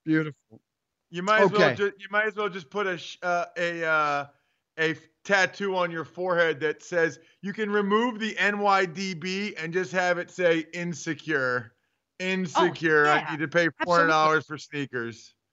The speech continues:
Speaker 3: But guess what? I admit that I'm insecure, Ross, but you don't admit that you're insecure, and your insecurity is more obvious than my insecurity. I at
Speaker 2: What
Speaker 3: least
Speaker 2: am I
Speaker 3: admit it.
Speaker 2: insecure
Speaker 3: You don't admit
Speaker 2: about?
Speaker 3: it. You're, 'cause since you, real p-, people that, that don't ju-, like,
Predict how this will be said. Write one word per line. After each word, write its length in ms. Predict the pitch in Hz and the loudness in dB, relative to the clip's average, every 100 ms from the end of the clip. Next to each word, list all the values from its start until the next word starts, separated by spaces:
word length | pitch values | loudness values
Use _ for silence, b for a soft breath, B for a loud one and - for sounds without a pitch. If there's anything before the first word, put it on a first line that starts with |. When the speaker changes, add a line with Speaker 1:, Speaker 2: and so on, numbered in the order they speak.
| _ | _
Speaker 3:
But 260 | - 202 285 | -4 0 2
guess 220 | 311 - | 0 -2
what? 220 | 285 285 - _ | 0 0 -2 _
I 160 | 240 339 | 0 2
admit 340 | 294 214 233 | 2 -2 -2
that 100 | 226 | 0
I'm 160 | 190 175 | -2 -2
insecure, 460 | 180 - 151 160 143 | -8 -12 -14 -12 -10
Ross, 280 | 143 147 | -8 -10
but 180 | - 175 | -10 -2
you 140 | 202 294 | 2 4
don't 200 | 269 233 | 4 2
admit 260 | 202 220 | -2 -6
that 80 | 185 | -6
you're 260 | 180 233 196 | -2 0 0
insecure, 520 | 175 180 - 147 147 | -6 -10 -8 -8 -6
and 180 | 160 190 | -4 6
your 220 | 262 262 | 8 8
insecurity 520 | 233 220 214 190 180 | 4 -4 -6 -4 -6
is 80 | 170 | -4
more 180 | 190 190 | 0 2
obvious 360 | 180 165 165 | 0 -2 -8
than 140 | 165 165 | -8 -4
my 200 | 165 147 | -4 -4
insecurity. 680 | 143 165 151 135 117 113 _ | -10 -12 -10 -10 -14 -18 _
I 220 | 220 285 | 4 4
at 80 | 226 | 6
Speaker 2:
What 160 | 202 294 | 4 4
Speaker 3:
least 80 | 277 | 4
Speaker 2:
am 60 | |
I 140 | 262 254 | 2 2
Speaker 3:
admit 60 | |
it. 60 | 254 | 0
Speaker 2:
insecure 420 | 247 - - 262 | -6 -14 -8 -2
Speaker 3:
You 60 | 277 | 0
don't 140 | 170 | 0
admit 20 | |
Speaker 2:
about? 140 | 117 104 | -4 -6
Speaker 3:
it. 40 | - _ _ _ _ _ | -10 _ _ _ _ _
You're, 260 | 277 392 320 202 - 226 | 4 4 4 -4 -12 -6
'cause 140 | 277 | -6
since 240 | 277 247 - | -4 -10 -2
you, 240 | 190 330 - _ _ _ - | 0 0 -2 _ _ _ -12
real 440 | 196 233 302 339 | -2 2 4 2
p-, 120 | 233 175 | -2 -6
people 320 | 262 269 311 | -4 -2 0
that, 280 | 269 226 165 | 2 0 0
that 200 | 196 165 | -2 0
don't 220 | 233 254 | -2 -2
ju-, 160 | 180 240 | -6 -6
like, 240 | - 202 | -6 -6